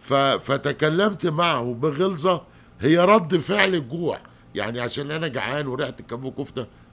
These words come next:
إيه ده الافتراء ده؟ يعني أنور السادات بيقول للمأمور: "إيه الظلم ده والافتراء ده؟"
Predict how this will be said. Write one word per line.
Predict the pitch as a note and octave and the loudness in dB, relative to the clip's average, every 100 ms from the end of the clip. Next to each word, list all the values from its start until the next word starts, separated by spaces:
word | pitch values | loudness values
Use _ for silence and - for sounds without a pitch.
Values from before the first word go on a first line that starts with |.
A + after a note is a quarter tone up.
| - | -6
إيه | D3+ F#3 | 4 6
ده | G3 E3 E3 | 6 2 -2
الافتراء | D3+ C#3+ - F3+ G#3 F3+ | -2 -4 -2 2 4 4
ده؟ | B2+ - | 2 -6
يعني | B2+ A#2 G2 - - - - | -8 -8 -10 -16 -20 -10 -6
أنور | D3+ D3+ | -2 -2
السادات | B2+ B2+ C3 B2+ | -2 -4 -6 -6
بيقول | A#2+ C#3+ | -4 -2
للمأمور: | C3+ A#2 G#2+ A#2+ C3 - - - | -4 -4 -6 -4 -6 -6 -10 2
"إيه | G3+ | 2
الظلم | F#3 B2+ A#2 G3 A3 F3+ | 2 0 4 6 6 2
ده | F3 G3 | 2 2
والافتراء | F#3 D#3+ - F3+ F3+ C3 | 2 -2 -4 0 0 0
ده؟" | B2+ | -4